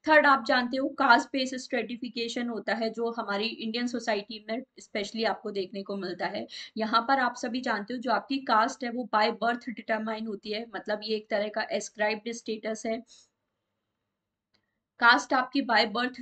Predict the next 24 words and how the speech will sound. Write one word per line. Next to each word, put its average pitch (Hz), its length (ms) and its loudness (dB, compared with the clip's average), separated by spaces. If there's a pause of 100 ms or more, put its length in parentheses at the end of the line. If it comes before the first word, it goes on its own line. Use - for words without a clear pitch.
determine 226 440 -2
होती 220 200 -6
है, 262 60 -4
तो 294 100 -8
कास्ट 254 440 4
के - 140 0
बेसिस 247 360 -4
पर 247 180 -4
लोगों 214 280 -6
को 254 120 -6
अलग-अलग 220 560 0
लेवल्स 202 400 -2
में 214 80 -2
अरेंज 196 280 -2
किया 214 160 -2
जाता 208 300 -2
है। 214 100 -6
जैसे 214 260 -12
जो 233 140 -12
अपर - 320 -4
कास्ट 220 400 0
के 220 80 -4
लोग 202 300 -4
हैं 220 160 -6